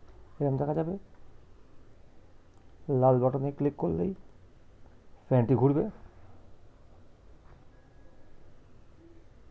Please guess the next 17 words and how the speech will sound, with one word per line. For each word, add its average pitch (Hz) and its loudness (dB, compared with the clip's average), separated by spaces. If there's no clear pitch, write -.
অর্থাৎ 135 2
ফ্যানটি 131 2
on 131 4
হয়ে 147 2
গেছে। 151 0
আবার 214 -2
ক্লিক 180 0
করলেই 190 0
আমাদের 135 0
ফ্যানটি 127 2
বন্ধ 120 4
হয়ে 143 6
যাবে। 156 2
Again 156 2
যদি 139 4
আমরা 127 0
লাল 135 6